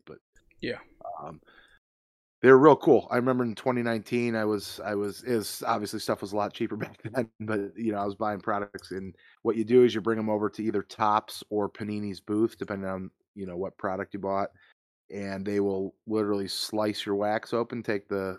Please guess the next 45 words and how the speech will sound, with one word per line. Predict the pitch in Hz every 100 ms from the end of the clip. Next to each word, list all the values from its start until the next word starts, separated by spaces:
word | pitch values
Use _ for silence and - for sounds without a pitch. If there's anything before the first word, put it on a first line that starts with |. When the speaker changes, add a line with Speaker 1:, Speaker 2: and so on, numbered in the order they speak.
| _
Speaker 1:
take | 110 98
the | 87
cellophane | 117 107 113 117 113
off. | 113 120 - - _ _ _ _ _ _ _ -
Um, | 92 90 90
so | 90 127
if | 117
you're | 120
doing | 139 156
it, | 143 107
don't | 127 120
do | 127
this | 120 104
to, | 113 101
s-, | 95 - - - -
you | 107
know, | 98
store | 92 - 113 101
seal | - 101 90
wax, | 92 78 -
'cause | 98 90
they | 95
are | 92
gonna | 92 87
cut | 98 -
the |
cellophane | - 87 80 73 71
off. | - _ - - _ _ -
Um, | 90 92
and | 101
then | 101
they'll | 98
hand | 113 104
you | 98
these | 98 -
packs, | 98 - - - -
and | 95 95
it, | 90 -
there | 107 104
could | 110
be | 104
autographs | 98 113 104 110 104 -
in | 104
there. | 104 101 101 95
There's, | 90 85